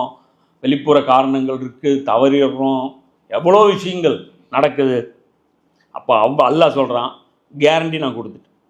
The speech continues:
எவர்கள் நம்பிக்கை கொண்டு," இந்த மேலே இருக்கிற விஷயங்கள்லாம் சொல்லிட்டு,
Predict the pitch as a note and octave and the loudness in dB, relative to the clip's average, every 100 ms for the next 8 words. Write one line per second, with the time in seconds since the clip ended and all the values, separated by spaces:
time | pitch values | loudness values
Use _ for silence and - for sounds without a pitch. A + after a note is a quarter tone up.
0 | _ _ _ _ A2 D#3 F3+ D#3+ E3 C#3+ | _ _ _ _ 2 4 4 0 -2 -4
1 | A#2+ C3 D3+ D#3 D#3+ D#3+ D#3+ C#3 A#2+ G#2 | -4 -4 -4 -4 -6 -4 -4 -4 -6 -8
2 | G#2+ A#2 A2 - - G#2+ A2+ B2+ B2+ A#2+ | -2 0 0 -4 -14 -8 -2 2 2 0
3 | A#2 G#2+ A#2+ A#2 A2+ C3+ C3+ A#2 B2+ - | -6 -6 -8 -6 -2 -2 -4 -4 -4 -2
4 | A2+ C#3+ G3 - | 0 2 0 -4